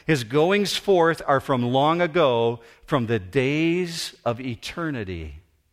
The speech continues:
Now, we understand that Jewish leaders, the Pharisees and the Sadducees, had all the scriptures available to them.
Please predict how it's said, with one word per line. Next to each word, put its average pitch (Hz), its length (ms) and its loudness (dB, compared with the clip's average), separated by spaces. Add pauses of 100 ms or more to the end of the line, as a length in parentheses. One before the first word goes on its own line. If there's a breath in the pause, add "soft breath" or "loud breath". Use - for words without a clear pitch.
(1400 soft breath)
Now, 101 160 -6
we 139 200 -4
understand 113 640 -8
that 104 180 -10
Jewish 131 640 -8
leaders, 101 560 -8
the 101 80 -14
Pharisees 139 680 -6
and 123 80 -10
the 113 60 -10
Sadducees, 104 800 -8 (260 soft breath)
had 104 300 -8
all 123 220 -4
the 135 100 -8
scriptures 113 540 -8
available 98 400 -10
to - 160 -18
them. 87 240 -16